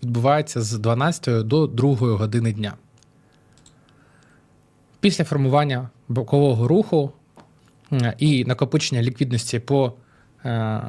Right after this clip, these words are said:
sell side, buy side ліквідності, при відкритті нью-йоркської сесії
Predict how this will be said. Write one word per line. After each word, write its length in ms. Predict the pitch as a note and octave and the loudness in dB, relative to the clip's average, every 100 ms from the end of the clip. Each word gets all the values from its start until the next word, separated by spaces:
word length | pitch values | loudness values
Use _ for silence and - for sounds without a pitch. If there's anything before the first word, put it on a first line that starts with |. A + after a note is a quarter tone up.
| - - | -10 -10
sell 240 | - - C#3 | -4 0 2
side, 440 | A#2+ B2 G#2+ A2 | 0 -2 -2 -4
buy 280 | A#2+ A#2+ B2+ | -4 0 0
side 280 | A#2 A#2 A2 | 0 -2 -2
ліквідності, 680 | A#2 F#3+ F#3+ F3+ - C3+ B2+ - _ _ | -2 -2 0 -2 0 -2 -4 -12 _ _
при 120 | - D3 | 0 0
відкритті 540 | C3+ C3+ - C#3 A2+ - _ - | 2 -2 0 0 0 -4 _ 0
нью-йоркської 500 | C3+ C#3+ B2+ - B2 | 4 4 2 0 -2
сесії 580 | - F#3+ G#3 D#3+ C3+ | 2 0 0 0 -2